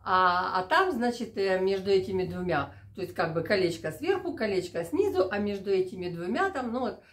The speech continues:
так это очень образно, две палочки, которые тебя поддерживают. Такое, как я видела на этой женщине, из Канады. А то, что он мне прислал,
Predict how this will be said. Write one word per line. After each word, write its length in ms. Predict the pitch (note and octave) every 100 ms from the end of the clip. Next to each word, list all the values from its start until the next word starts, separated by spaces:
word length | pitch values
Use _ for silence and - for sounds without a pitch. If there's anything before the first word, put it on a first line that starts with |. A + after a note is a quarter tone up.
| _
так 220 | G3 F3
это 240 | F#3 - E3+
очень 460 | F#3 A#3 A3 F#3+
образно, 480 | D4+ F#4 F4+ C#4 A#3+
две 180 | G3 G3
палочки, 540 | - F4+ F4 E4+ -
которые 460 | B3 G3 B3+ C#4 A#3
тебя 420 | A3 F3 G3+ G#3 - _ -
поддерживают. 800 | G3+ D#3 C#3+ C#3+ C#3 C#3 D3 - _ -
Такое, 440 | - E4 F#4+ G4
как 180 | F#4 E4+
я 140 | A3
видела 400 | G#3+ C4 C#4 B3+
на 80 | G#3
этой 340 | G3 F#3+ F3
женщине, 640 | - G3 A#3+ - C4+ C#4 - _ -
из 140 | G#3
Канады. 500 | - G3+ C#3+ B2 - - _ _ _ _ _ _ _ _ _ _ _
А 80 | A#3
то, 140 | F#4+
что 180 | G#4 G4+
он 300 | - G4 B4
мне 160 | G#4 B3
прислал, 680 | G#3 G#3 - F3 D3 D#3